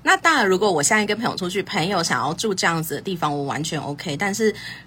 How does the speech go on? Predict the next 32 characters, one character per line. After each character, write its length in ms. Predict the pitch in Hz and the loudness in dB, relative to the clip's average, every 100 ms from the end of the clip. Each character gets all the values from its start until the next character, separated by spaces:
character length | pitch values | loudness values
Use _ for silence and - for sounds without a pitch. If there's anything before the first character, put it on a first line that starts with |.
| - | 0
如 140 | 208 | 2
果 120 | 233 | 4
到 220 | 190 226 | 4 2
了 100 | 143 | 2
我 160 | 123 80 | -2 0
现 260 | - 196 160 | 2 2 2
在 200 | 165 139 | 2 0
的 60 | - | 0
话， 240 | - 165 | 2 2
我 140 | 135 | 2
就 100 | 143 | -2
是 300 | 175 214 196 - - - - - | 2 4 4 0 -12 -20 -20 -20
很 260 | - 202 160 | -4 0 2
需 220 | 143 - | 0 2
要 200 | 185 202 | 4 4
一 80 | 156 | 2
个 220 | 147 139 160 | 0 -2 -2
很 220 | - 151 | 0 0
舒 260 | 143 208 214 | 2 0 2
适 280 | - 202 | 2 2
的 60 | 147 | -2
地 220 | - 156 - | -4 -8 -6
方， 160 | - - - - | -8 -8 -10 -12
所 160 | - 208 | -2 2
以 80 | 202 | 2
我 120 | 175 | 2
就 300 | 147 196 190 - - | 4 4 4 0 -12
有 160 | - 175 | 0 2
一 140 | 220 | 4
点 200 | 285 170 | 2 2
点 240 | 147 185 254 | 4 4 6
难。 280 | 294 - 214 | 4 0 -4